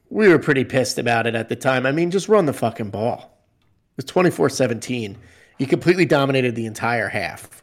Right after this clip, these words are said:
What are we passing for? So,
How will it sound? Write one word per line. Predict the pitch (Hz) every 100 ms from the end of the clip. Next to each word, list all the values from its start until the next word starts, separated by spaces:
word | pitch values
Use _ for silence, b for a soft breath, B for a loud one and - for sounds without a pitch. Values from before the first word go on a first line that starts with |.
| _
What | 139 151
are |
we | 120
passing | 107 92 - -
for? | - - - _ _ _ _ _ _ - _
So, | - 147 120 117